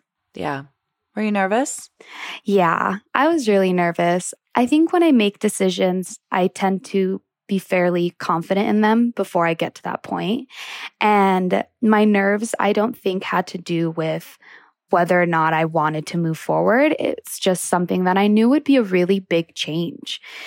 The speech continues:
Speaker 2: I mean, you're undergoing a surgery that, even though you're getting an outcome that you want, surgery is a bit of a trauma to your body. And it's a big mental adjustment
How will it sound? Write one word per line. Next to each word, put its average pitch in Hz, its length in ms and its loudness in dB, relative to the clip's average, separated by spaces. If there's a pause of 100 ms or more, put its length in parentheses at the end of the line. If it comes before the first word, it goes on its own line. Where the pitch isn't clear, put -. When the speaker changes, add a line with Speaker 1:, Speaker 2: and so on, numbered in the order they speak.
(220)
Speaker 2:
I 190 120 2
mean, 185 400 4
you're 202 220 0
undergoing 220 520 2
a 165 60 -6
surgery 196 720 2
that, 165 400 -2 (600)
even 214 340 4
though 190 420 4
you're 196 180 0
getting 190 260 0
an 170 140 -4
outcome 220 400 -2
that 208 160 -2
you 190 120 -4
want, 208 440 0
surgery 208 520 0
is 185 380 0 (100)
a 196 60 -4
bit 233 160 2
of 294 120 2
a 254 60 2
trauma 214 580 0
to - 140 -12
your - 140 -2
body. - 480 -6 (720)
And 214 140 4
it's 202 180 0
a 196 60 -2
big 196 320 0
mental 190 540 0
adjustment - 680 -6